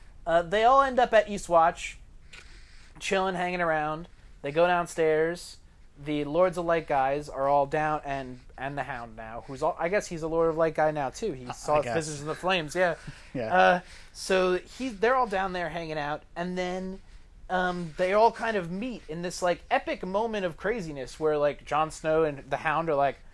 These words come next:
Speaker 1: "I know you. You're the fucking Hound. I saw you at Winterfell." <laughs>
Speaker 2: Yeah.
Speaker 1: You know, like, and then he's like,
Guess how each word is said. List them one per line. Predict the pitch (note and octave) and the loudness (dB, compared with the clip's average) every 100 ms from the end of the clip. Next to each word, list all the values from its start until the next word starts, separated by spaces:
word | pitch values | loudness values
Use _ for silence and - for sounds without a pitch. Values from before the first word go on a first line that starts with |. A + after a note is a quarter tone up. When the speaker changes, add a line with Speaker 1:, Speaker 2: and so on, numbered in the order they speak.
| - - - | -20 -16 -4
Speaker 1:
"I | C4+ | 0
know | D#3 | 2
you. | D3 D#3 A#3 A3 - B3 | 2 6 4 4 -2 2
You're | |
the | B3 G3 | 4 6
fucking | A3 G#3+ | 4 4
Hound. | F#3 A3 A3 D#3+ - - - | 4 4 4 0 -10 -20 -8
I | F#3+ | -6
saw | G3+ A#3 | 2 4
you | A#3 A#3+ A#3+ A#3 | 4 2 0 -2
at | G3 | 0
Winterfell." | A#3+ C#4 - E3+ C#3 - | 0 0 2 4 2 2
<laughs> | B3+ C4 B3+ - E4 - D4+ | 2 4 6 6 8 8 8
Speaker 2:
Yeah. | B3+ G#3+ - C#4 | 4 0 -6 0
Speaker 1:
You | C4+ | 6
know, | C#4 C#4 | 10 12
like, | B3+ A#3 | 10 6
and | A3 | -2
then | A#3 | -2
he's | F#3 G3 | -2 -2
like, | F3+ E3+ | 2 0